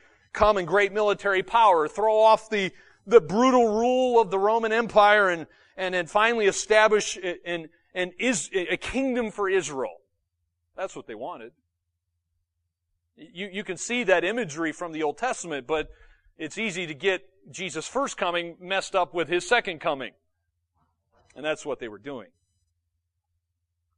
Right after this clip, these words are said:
It's clear Jesus didn't come to make war with Rome, but he wanted to make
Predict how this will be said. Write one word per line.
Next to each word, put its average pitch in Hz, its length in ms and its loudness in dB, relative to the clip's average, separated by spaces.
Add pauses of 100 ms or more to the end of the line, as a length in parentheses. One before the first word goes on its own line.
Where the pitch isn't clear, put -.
(1200)
It's - 120 -20
clear 175 320 0
Jesus 147 360 -8
didn't 151 280 -6
come 170 300 -4
to 147 60 -10
make 156 220 -4
war 165 320 4
with 143 200 -6
Rome, 160 440 0
but 151 240 0 (600)
he 214 120 -10
wanted 170 360 -6
to 156 120 -12
make 151 420 -8